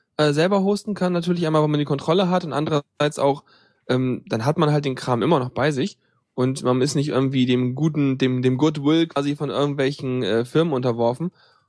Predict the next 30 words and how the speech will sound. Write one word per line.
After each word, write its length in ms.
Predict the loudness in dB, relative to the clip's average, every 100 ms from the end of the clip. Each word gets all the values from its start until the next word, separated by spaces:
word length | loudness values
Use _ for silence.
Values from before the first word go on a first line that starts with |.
| _ _
Und, 380 | 0 0 0 -2
äh, 300 | -2 -2 -4 _ _ -4
deswegen 340 | -4 0 2
muss 120 | 2 2
ich 60 |
mir 60 | 2
das 100 | 0
Open 200 | -2 -4
Photo 260 | -2 0 0 -4
Project 260 | -2 -2 -2
mal 120 | -2
angucken, 420 | -2 -2 -4 -2 2
weil 240 | 2 2
da 240 | -2 -4
gab's 420 | -2 -2 -2 -4 -4
bisher 440 | -4 -2 0 2
nicht 240 | 2 0
so 200 | -2 -2
viel 240 | 0 0 0
gute 280 | 2 2 0
Software, 480 | -2 -6 _ 2
um 140 | 2 2
irgendwie 240 | -2 -2
Bildergalerien 640 | 0 2 2 0 0 0 0
zu 140 | -2
verwalten 420 | 0 2 0 0
und 100 | -4
sowas, 300 | -4 -2 -2
finde 240 | -2 -2 -2
ich. 120 | -6